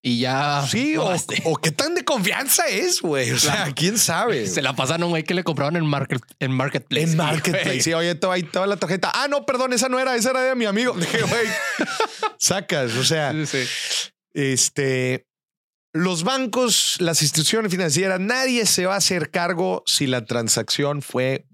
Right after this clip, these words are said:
Speaker 2: utilizando la información sensible, porque no hay, no hay ni siquiera robo. O sea, creo que es,
Speaker 1: No, no.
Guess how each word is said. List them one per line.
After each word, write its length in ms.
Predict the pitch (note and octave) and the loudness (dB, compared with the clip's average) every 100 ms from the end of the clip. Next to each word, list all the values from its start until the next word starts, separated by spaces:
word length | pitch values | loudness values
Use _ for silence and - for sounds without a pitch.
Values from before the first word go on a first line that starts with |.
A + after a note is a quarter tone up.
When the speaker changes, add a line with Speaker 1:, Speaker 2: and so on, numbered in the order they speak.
| _ | _
Speaker 2:
utilizando 1080 | B2 - A2+ G#2 - C3+ A#2+ B2 A#2+ A#2 - | -6 -4 -4 0 2 2 -2 -2 -2 -2 -6
la 160 | B2+ A2 | -4 -2
información 840 | G2+ - G#2+ F#2 F2 F#2 G#2 G#2 G#2 | -2 -2 -2 0 0 0 0 0 0
sensible, 340 | F2 - A3 | 0 0 -2
porque 160 | B2+ A2+ | -2 -4
no 140 | G#2+ | -2
hay, 140 | C#3 D3+ | -2 -4
no 140 | A#2+ A#2+ | -2 0
hay 80 | |
ni 120 | D3+ G3 | 0 0
siquiera 520 | - - D3 D#3+ - | 0 -2 -2 -2 -6
robo. 580 | A#2+ - G#2+ C#3 C3 F#2+ | -8 -4 -2 0 -2 -2
O 40 | E2 | -2
sea, 140 | - | -2
creo 220 | - B2+ | -4 -4
que 80 | - | -4
es, 100 | D3 | -2
Speaker 1:
No, 200 | C3+ | -2
no. 60 | C#3+ | -2